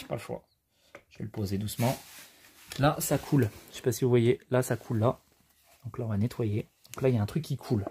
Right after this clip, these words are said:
Je sais pas quoi, mais c'est de l'huile, hein. Je sais pas quoi, de la, genre de l'huile qui coule.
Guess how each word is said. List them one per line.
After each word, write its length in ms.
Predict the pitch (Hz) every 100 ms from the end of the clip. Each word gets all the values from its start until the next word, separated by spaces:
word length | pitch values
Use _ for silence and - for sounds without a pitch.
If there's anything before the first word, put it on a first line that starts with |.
| -
Je 80 |
sais 80 | -
pas 220 | - 214
quoi, 320 | - 147 143 160
mais 300 | 117 110 107
c'est 140 | 135
de 40 |
l'huile, 180 | 107 101
hein. 320 | 107 123 104 98
Je 60 | 107
sais 60 |
pas 100 | -
quoi, 260 | 107 123 120
de 80 | 104
la, 80 | 98
genre 140 | 110
de 60 | 110
l'huile 280 | 104 110 143 - - - - - - -
qui 140 | - 139
coule. 200 | -